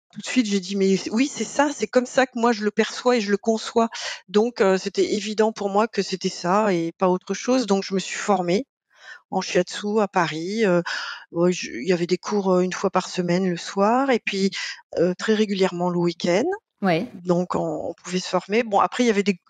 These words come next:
Speaker 1: des cours en, en journée, en semaine, mais ça, je pouvais pas y aller, à moins de sur,
Speaker 2: Bah,
Speaker 1: à
Speaker 2: non.
Speaker 1: moins de poser des congés, quoi, voilà. Donc ça, je le faisais pas, mais je faisais le soir, ça, c'est sûr.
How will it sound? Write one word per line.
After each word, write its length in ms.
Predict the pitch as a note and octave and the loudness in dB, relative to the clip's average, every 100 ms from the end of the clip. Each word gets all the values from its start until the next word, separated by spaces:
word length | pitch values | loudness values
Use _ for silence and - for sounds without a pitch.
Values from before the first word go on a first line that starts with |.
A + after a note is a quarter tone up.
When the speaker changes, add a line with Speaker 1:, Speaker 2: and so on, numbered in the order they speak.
| - | -6
Speaker 1:
des 300 | F#3 G3 F#3 | 2 2 2
cours 240 | - B3+ | -2 2
en, 200 | F#3+ F#3+ | 2 2
en 160 | - F#3+ | 0 -2
journée, 400 | F3 G3 G3+ G#3 | 0 0 2 0
en 80 | F3+ | 0
semaine, 280 | - C4 C#4+ | -2 0 0
mais 80 | G3 | 0
ça, 180 | - | 0
je 80 | G#3+ | 0
pouvais 240 | - F#3 F3 | 0 -2 0
pas 120 | F3 | 2
y 60 | |
aller, 200 | E3+ A3 B3+ - - - | 2 2 0 -6 -8 -2
à 100 | F3+ | 0
moins 200 | F3+ G3 | 4 2
de 40 | |
sur, 220 | F#3+ F3+ | 2 2
Speaker 2:
Bah, 80 | F3+ | 2
Speaker 1:
à 40 | G3 | 4
Speaker 2:
non. 60 | |
Speaker 1:
moins 100 | F#3 | 2
de 40 | F#3 - | 0 -2
poser 240 | F#3 F3 | -2 2
des 100 | E3+ | 0
congés, 400 | - D#3+ D3 G#3+ | -2 -6 0 0
quoi, 260 | - - D3+ | 0 -6 -4
voilà. 260 | D#3 E3 D#4 - - - - - - | 0 0 0 -6 -10 -8 -8 -10 -6
Donc 160 | F3+ | -4
ça, 160 | - G3+ | 0 0
je 140 | E3+ | 2
le 40 | D#3+ | 0
faisais 300 | - F3 E3+ | -2 -4 -2
pas, 180 | - D#4+ | 0 2
mais 120 | D#4+ | 0
je 80 | - | 0
faisais 260 | A3 A3 | -4 0
le 140 | G#3+ G#3+ | 2 2
soir, 500 | - G3 F3+ - - | 0 2 2 2 -4
ça, 160 | - | -2
c'est 160 | G3+ F3+ | -2 -4
sûr. 360 | - F#3+ A#3 | -4 -2 0